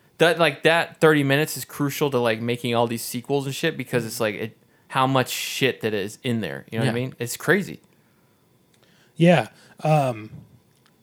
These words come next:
Speaker 3: and I, I think, too, the atmosphere, how they built their spaceship and then the, you know, the, the alien spaceship, and it's just way more superior to The Thing as far as what they had, where they just were on,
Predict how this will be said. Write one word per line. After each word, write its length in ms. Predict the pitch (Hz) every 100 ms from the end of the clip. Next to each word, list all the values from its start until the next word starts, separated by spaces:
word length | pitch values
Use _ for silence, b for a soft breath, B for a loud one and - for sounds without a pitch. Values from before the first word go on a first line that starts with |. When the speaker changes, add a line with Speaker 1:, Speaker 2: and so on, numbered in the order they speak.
| -
Speaker 3:
and 100 | 165
I, 120 | 170 170
I 40 |
think, 260 | 269 277 -
too, 140 | 247
the 160 | 170 120
atmosphere, 640 | 151 190 196 - 247 233
how 140 | 190
they 140 | 170 151
built 400 | 123 147 170 - _ - b b b b b -
their 200 | 160 143
spaceship 680 | - 175 175 175 196 190 175
and 100 | 156
then 100 | 143
the, 340 | 123 131 139 -
you 160 | - 165
know, 300 | 135 131 131
the, 240 | 123 117
the 180 | 113 117
alien 380 | 151 175 175 170
spaceship, 600 | - 180 180 - 175 165
and 220 | 139 120 - B B
it's 140 | 135 135
just 160 | 135
way 240 | 131 165 180
more 220 | 175 160
superior 420 | - 123 151 156
to 80 | 127
The 140 | 117
Thing 320 | 104 151 139 117
as 100 | 110
far 240 | 131 123
as 120 | 110
what 180 | 123 117
they 200 | 120 120
had, 340 | - 110 110
where 120 | 113 113
they 120 | 113
just 220 | 117 -
were 140 | 120
on, 240 | 120 113